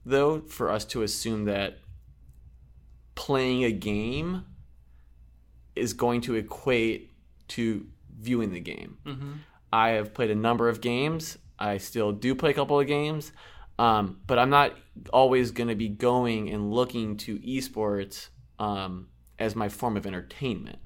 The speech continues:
Speaker 2: Mm-hmm.
Speaker 1: And I think that, you know, if that five percent grows, I don't know what number that they needed that five percent to grow to in order to reach their three billion.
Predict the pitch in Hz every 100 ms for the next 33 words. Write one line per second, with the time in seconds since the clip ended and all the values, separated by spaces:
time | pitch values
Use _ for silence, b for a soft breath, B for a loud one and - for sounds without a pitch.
0 | - 143 127 120 120 - 120 120 117 120
1 | 147 139 139 127 101 113 107 - - -
2 | - - _ - 127 135 147 151 - -
3 | - - - - - 127 135 135 139 -
4 | 131 120 - 113 120 120 117 113 - 123
5 | 127 127 123 120 - 113 117 120 110 104
6 | 110 110 110 113 107 - 110 107 104 110
7 | 117 107 110 98 101 113 - 165 151 117
8 | 110 107 101 113 - 117 110 120 110 101
9 | 101 123 165 185